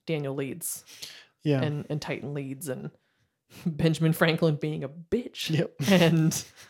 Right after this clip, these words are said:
Speaker 1: just that, yeah, kind of, yeah, with the wyvern, with the, the general attitude of people at the time where they were much more, like, that was kind of a thing where somebody could very easily be written off of the entire community. It's just like, "That,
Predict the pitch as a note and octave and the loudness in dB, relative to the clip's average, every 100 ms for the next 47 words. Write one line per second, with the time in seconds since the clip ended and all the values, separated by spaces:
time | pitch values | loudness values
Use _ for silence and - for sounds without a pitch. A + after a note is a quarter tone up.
0 | - _ _ _ _ - E3+ D#3 E3+ E3+ | -20 _ _ _ _ 2 2 6 8 10
1 | E3+ A#3+ D3 - G3 F#3+ G#3+ D#3+ D3+ D#3+ | 10 8 6 6 6 6 6 4 4 0
2 | D#3+ D#3+ F#3+ G3 G3 F#3 F3+ F3+ E3 D#3 | 2 4 6 6 6 6 6 6 6 4
3 | D3+ - D3+ C#3+ G#2+ - - _ _ _ | 2 -4 -2 0 -2 -4 -8 _ _ _
4 | _ _ _ _ F#3 F3+ E3 F#3+ F#3 F3+ | _ _ _ _ 2 4 6 6 8 8
5 | D3+ D3 D3 D#3+ _ _ _ _ - E3 | 8 6 2 -4 _ _ _ _ 2 2
6 | F3+ G#3 F#3+ F3+ F#3+ F#3 F3+ F3+ E3+ D#3 | 4 2 2 0 0 0 0 0 0 2
7 | E3 E3 D#3+ D#3 C#3 D3 C#3 D#3+ D3 D3 | 2 2 2 2 2 0 -2 -4 -2 2
8 | E3 - D#3+ D3+ - D#3+ C#3+ C3+ - D#3+ | 2 4 2 2 0 0 0 0 0 2
9 | E3+ E3+ D#3+ D#3+ D3+ D3 D#3 D3 D#3+ D#3 | 2 0 0 -2 -2 -2 -4 -4 -6 -4
10 | C#3+ - D3 C#3+ C#3+ C#3+ C#3+ E3 E3+ E3+ | -4 -6 -8 -8 -8 -8 -8 -4 -4 0
11 | F3 E3+ D#3+ F3 F3+ - _ _ - E3 | 0 4 2 2 -2 -12 _ _ -4 0
12 | D#3+ D#3+ E3 D#3+ D#3+ D#3 D3+ D#3+ F3 D#3 | 2 2 0 0 0 -2 -2 -2 -2 -2
13 | C#3+ F2+ - - - | -4 -12 -12 -14 -14